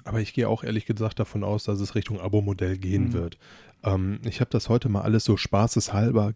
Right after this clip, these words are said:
Speaker 1: grob durchgerechnet, weil auch viele, ich hab das halt viele auch mit Kollegen und Freunden besprochen und die sagten halt auch, "Ja, aber dann hängst du in so einem Abo drin, das ist ja auch viel Geld, greifen wir mal hoch mit zwanzig Euro
Speaker 2: Mhm.
Speaker 1: monatlich, dann bist du bei zweihundertvierzig Euro
Speaker 2: Mhm.
Speaker 1: im Jahr."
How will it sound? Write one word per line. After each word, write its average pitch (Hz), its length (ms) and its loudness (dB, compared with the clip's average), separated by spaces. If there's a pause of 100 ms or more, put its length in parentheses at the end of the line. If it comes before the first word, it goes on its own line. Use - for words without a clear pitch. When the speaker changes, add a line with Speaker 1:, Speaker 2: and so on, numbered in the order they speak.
(100)
Speaker 1:
grob 104 640 6 (160)
durchgerechnet, 123 880 4 (320)
weil 107 140 2
auch 101 160 2
viele, 107 800 2 (120)
ich - 140 -14
hab - 100 -4
das - 200 -2
halt 95 140 0
viele - 340 -2
auch 98 140 -2
mit 101 200 2
Kollegen 101 440 4
und 90 100 0
Freunden 110 320 4
besprochen 107 480 4 (320)
und 98 120 -6
die 101 60 4
sagten 107 300 0
halt 92 120 -2
auch, 95 200 -2
"Ja, 104 280 4
aber 98 140 4
dann 92 240 2
hängst 107 240 0
du 104 60 4
in 95 40 4
so 92 80 4
einem 95 120 2
Abo 123 260 6
drin, 113 300 6
das 98 160 2
ist 113 120 0
ja 87 80 -2
auch 92 160 2
viel 104 180 -2
Geld, 123 380 6 (480)
greifen 101 300 2
wir 110 80 6
mal 92 160 2
hoch 120 220 8
mit 101 140 -2
zwanzig - 460 0
Euro 127 300 8
Speaker 2:
Mhm. 120 80 8
Speaker 1:
monatlich, 120 460 4
dann 95 140 0
bist 101 120 0
du 101 80 2
bei 95 140 4
zweihundertvierzig 120 760 4
Euro 131 300 10
Speaker 2:
Mhm. 110 60 6
Speaker 1:
im 123 100 4
Jahr." 120 240 6